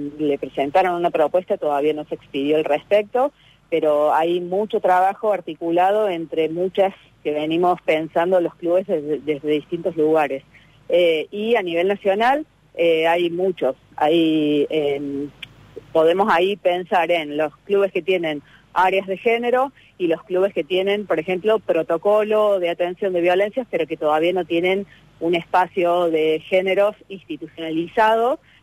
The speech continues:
pero que vienen trabajando sobre eso. Digo, Rosario Central, em, River, Independiente, Lanús, eh, bueno, Vélez, eh, San Lorenzo, Gimnasia, y así sigue la lista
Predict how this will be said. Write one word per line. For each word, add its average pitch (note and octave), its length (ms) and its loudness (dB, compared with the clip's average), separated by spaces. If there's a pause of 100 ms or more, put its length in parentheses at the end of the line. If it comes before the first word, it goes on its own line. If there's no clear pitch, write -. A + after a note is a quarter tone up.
pero F3 220 0
que F#3+ 280 0
vienen F#3+ 340 0
trabajando D3 640 -2
sobre C#3+ 320 -2
eso. C3+ 340 -8
Digo, F3 240 2
Rosario F#3+ 400 -2
Central, E3+ 720 0 (300)
em, E3 640 0
River, F3+ 560 2
Independiente, E3+ 840 0
Lanús, E3 600 0 (400)
eh, D#3 600 0 (100)
bueno, E3+ 240 0
Vélez, E3+ 540 2 (300)
eh, D3+ 260 -4
San D#3+ 120 -8
Lorenzo, E3+ 420 -2
Gimnasia, E3+ 720 -2 (380)
y D#3+ 140 0
así D3 420 0
sigue F3 220 2
la E3 100 4
lista G#3+ 500 0